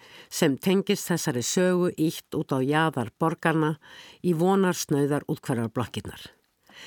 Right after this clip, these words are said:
Það er misjafnt hversu vel Pitts tekst að vefa sögu svartra í Evrópu inn í hina viðteknu sögu álfunnar í löngum og afar ólíkum frásögnum af dvöl sinni í hinum ýmsu borgum Evrópu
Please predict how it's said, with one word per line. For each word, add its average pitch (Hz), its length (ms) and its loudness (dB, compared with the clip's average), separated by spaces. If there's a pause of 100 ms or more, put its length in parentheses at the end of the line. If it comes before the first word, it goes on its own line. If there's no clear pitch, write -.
Það 165 280 4
er - 100 -2
misjafnt 226 500 2
hversu 175 320 0
vel 196 400 2
Pitts - 480 -4 (120)
tekst - 520 -2
að 170 180 -2
vefa 170 460 2
sögu 160 480 2
svartra 170 560 -2
í 143 120 0
Evrópu 160 640 0 (320)
inn 214 220 4
í 208 100 4
hina 190 220 4
viðteknu 160 680 0 (100)
sögu 156 480 2
álfunnar 151 540 0 (320)
í 175 140 2
löngum 175 600 2
og 151 200 0
afar 185 480 2
ólíkum 165 640 0
frásögnum 156 800 0
af 127 180 -6
dvöl 160 280 0
sinni 160 420 0
í 147 100 0
hinum 139 220 2
ýmsu 160 400 -2
borgum 131 420 0
Evrópu 131 520 -2